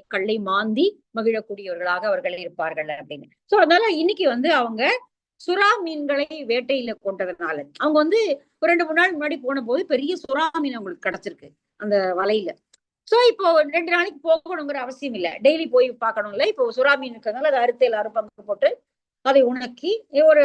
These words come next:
ஒரு, ஒரு வாரத்துக்கு ஆகுங்கிற மாதிரி அவங்க வலை பிடி-, பிடிச்சிட்டாங்க.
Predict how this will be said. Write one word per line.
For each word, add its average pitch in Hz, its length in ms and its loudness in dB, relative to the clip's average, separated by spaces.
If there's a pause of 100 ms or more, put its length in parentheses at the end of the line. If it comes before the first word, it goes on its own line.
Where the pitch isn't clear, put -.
(100)
ஒரு, 233 280 -2
ஒரு 226 160 -2
வாரத்துக்கு 269 400 -4
ஆகுங்கிற 220 500 -6
மாதிரி 233 240 -6
அவங்க 226 300 -4
வலை 202 240 -2
பிடி-, - 280 -16
பிடிச்சிட்டாங்க. 165 500 -8